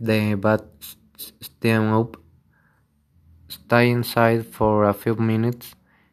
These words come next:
You need symptoms improve. Drink a, a glass of water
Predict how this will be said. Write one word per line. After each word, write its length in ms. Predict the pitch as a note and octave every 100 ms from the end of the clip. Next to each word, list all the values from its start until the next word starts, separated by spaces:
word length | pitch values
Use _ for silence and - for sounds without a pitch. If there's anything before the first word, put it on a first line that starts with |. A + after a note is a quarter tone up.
| _ _ _
You 220 | C3 A#2+
need 380 | A#2 A#2+ A#2+ - - - _ _ _
symptoms 760 | - - A2+ A2 - A2+ G#2 -
improve. 500 | G#2 A2 A2 B2 - - _ _ _ _ _ _ _ _ _ _ B2+
Drink 440 | G#2 A2+ A#2+ B2 A#2+
a, 140 | A#2+ - _ _ _ _ -
a 140 | A2+
glass 520 | G2+ A2 A2 A2+ A2
of 240 | A2+ G#2+ -
water 460 | G#2 G2+ A2+ A2